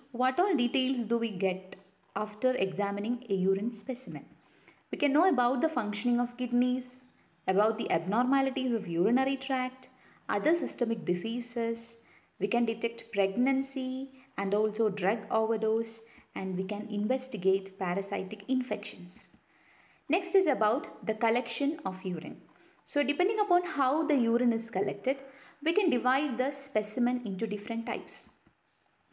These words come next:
First one is the early morning specimen, which is obtained during the first urination of the day.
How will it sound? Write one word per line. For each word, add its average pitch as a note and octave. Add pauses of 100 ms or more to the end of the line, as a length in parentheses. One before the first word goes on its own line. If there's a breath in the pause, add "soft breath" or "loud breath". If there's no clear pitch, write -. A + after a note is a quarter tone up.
(300 soft breath)
First G4+
one C4+
is G#3
the G3+
early B3+
morning G#3
specimen, - (880 soft breath)
which A3
is B3+
obtained C#4
during G#3+
the A#3+
first B3
urination G3+
of G#3+
the F#3+
day. -